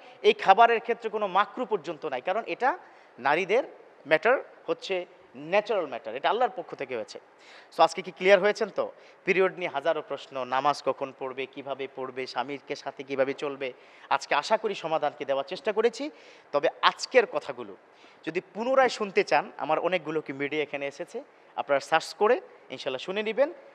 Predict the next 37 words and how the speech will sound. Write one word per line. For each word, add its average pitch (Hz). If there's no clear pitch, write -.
চাইলে 208
এটা 226
শেয়ারও 180
করতে 170
পারেন, 139
অনেক 170
সওয়াব 156
হবে 127
ইনশাল্লাহ 110
তাআলা, 101
কারণ 160
অনেক 175
মা 143
বোনরা 170
এটা 151
জানে 131
না, 113
হাজারো 233
কুসংস্কার 196
এই 165
অবস্থায় 147
চলে। 117
অতএব 131
আমরা 151
এই 180
বিষয়গুলো 190
মা 139
বোনরা 180
জানবো, 185
আপনারা 156
জানিয়ে 165
দিবেন, 214
শেয়ার 240
করে 269
দিবেন। 285
আল্লাহ 147
পাক 143